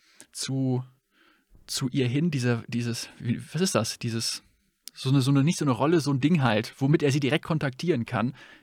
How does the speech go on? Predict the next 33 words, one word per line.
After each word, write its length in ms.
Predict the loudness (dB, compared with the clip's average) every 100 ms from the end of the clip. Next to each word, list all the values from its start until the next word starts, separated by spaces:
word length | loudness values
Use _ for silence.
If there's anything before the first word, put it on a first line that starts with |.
| _
wenn 220 | 0 2
er 100 | 2
eben 180 | 2 0
bereit 320 | -2 0 -2
ist, 160 | -4 -6
halt 180 | -6 -6
quasi 300 | -6 -4 0
auszupacken. 640 | 0 0 -4 -4 -4 -2
Aber 180 | 0 4
Wanda 280 | 4 4 4
sagt 240 | 2 2
ganz 280 | 0 -2 -2
klar, 220 | 0 2
"Nein, 360 | 4 4 2 -2 _ _ -20 -20 _ _ -16
ich 100 | -4
verrate 340 | 0 2 2
meine 200 | 0 0
eigenen 300 | -2 -2 -2
Leute 300 | 0 -2 -2
nicht." 340 | -4 -4 -8 -20 _ _ _ _ -12
Und 160 | -2
das 140 | -2 2
macht 220 | 0 0
ihn 140 | -4
halt 140 | -2 -2
so, 160 | -4
so, 200 | -6 -4
so, 160 | -4 -4 -8 -20 _
er 160 | -6 -4
ist 160 | -4
quasi 280 | -2 -2 0
der 120 | -2
Zorn-Beschützer. 840 | 0 -2 -2 -2 -4 -6 -4 -6